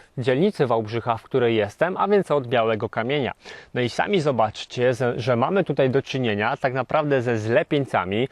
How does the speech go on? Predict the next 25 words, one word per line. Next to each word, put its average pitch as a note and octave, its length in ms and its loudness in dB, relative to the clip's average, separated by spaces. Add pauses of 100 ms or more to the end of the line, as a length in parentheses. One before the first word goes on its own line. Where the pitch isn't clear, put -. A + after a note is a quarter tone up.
(340)
złożonymi C#3 800 0
z G#2 100 -4
mniejszych C3 540 0
oraz B2 220 0
większych B2 520 -2 (440)
otoczaków, D#3 840 0 (420)
e, C#3+ 340 4
no, A3 180 2
złączonych E3+ 460 2
taką C#3+ 380 0 (1800)
spoiną. C3+ 640 0 (540)
E, A#2+ 380 0
a C#3 140 2
więc, D3 380 -2
e, C#3 80 6
s-, - 440 -4
jest C3 320 2
to D3+ 80 2
dosyć C#3 440 -2
lika C3 480 2
jakby A2+ 340 2
skała, B2 800 0
niezbyt B2 640 0
przyjazna B2 580 0
eksploratorom, B2+ 920 0